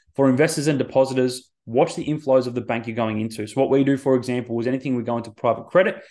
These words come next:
we see the inflows on a month-by-month basis. So that to ensure that the inflows going into the fund are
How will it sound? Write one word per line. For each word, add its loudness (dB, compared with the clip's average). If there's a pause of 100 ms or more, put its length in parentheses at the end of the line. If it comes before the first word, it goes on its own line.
(160)
we 2
see 2
the 2
inflows 2
on 2
a -2
month-by-month 0
basis. -6
So -4
that -12
to -4
ensure 2
that -4
the 2
inflows 4
going 4
into -2
the -4
fund -2 (1000)
are 2